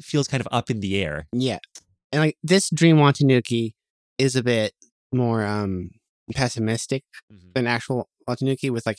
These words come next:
Speaker 2: the not bothering with the taste and then calling dreams lies,
Speaker 1: Mm-hmm.
Speaker 2: which seems like something coming more from Domeki's psyche than Wa-,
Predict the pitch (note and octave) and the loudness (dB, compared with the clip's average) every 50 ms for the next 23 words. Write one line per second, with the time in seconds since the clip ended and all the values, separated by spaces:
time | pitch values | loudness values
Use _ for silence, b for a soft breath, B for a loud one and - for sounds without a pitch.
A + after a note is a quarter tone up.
0 | - _ - B2 A#2+ G#2+ C3 B2 G#2+ A#2+ A2+ A#2 A#2 A#2+ A#2+ A2+ G#2+ G2+ - - | -8 _ -10 -8 -6 -4 -4 -2 -2 0 0 0 0 -2 -2 -4 -4 -6 -6 -6
1 | A#2+ A#2 A#2+ A2+ - - A#2+ B2 A#2+ A2+ A#2 - - - C#3 C3+ B2 A#2 A#2 A2 | -4 -4 -4 -6 -8 -6 -4 -4 -4 -4 -4 -8 -6 -4 -2 0 0 0 0 -2
2 | - A2 A2+ A2 A2 A2+ A#2 A2 - - - G#2 G#2 G2 G2 G#2+ A#2 C3+ D3 D3+ | -2 -4 -2 -2 -2 -2 -4 -4 -6 -8 -6 -6 -4 -4 -4 -4 -4 -6 -8 -10
3 | - - - G#2+ G2 F2+ F#2 E2 _ _ _ _ _ _ _ _ _ _ _ _ | -12 -14 -16 -16 -18 -20 -20 _ _ _ _ _ _ _ _ _ _ _ _ _
4 | _ B2 B2+ A2+ - - - - _ _ _ _ _ _ _ _ _ - - - | _ -4 -4 -4 -6 -10 -14 -16 _ _ _ _ _ _ _ _ _ -12 -6 -2
5 | D3+ C3 B2 A#2 A#2+ A#2 - - - B2+ A2 A#2 A2+ - - B2 A#2+ A#2 A2+ A2+ | -2 0 0 -2 -4 -4 -4 -4 -4 -4 -4 -6 -6 -4 -4 -2 -2 -2 -2 -2
6 | A#2 A#2 A2+ - A2+ A2+ A2 - G#2+ A#2 B2 B2 B2 B2+ A#2+ - B2+ B2+ - - | -2 -4 -4 -4 -4 -6 -6 -6 -6 -6 -4 -4 -4 -4 -4 -4 -6 -6 -4 -4
7 | B2 A#2+ A#2 - C3 B2+ A2 A#2 A2 A2 | -4 -6 -4 -6 -6 -6 -4 -4 -6 -6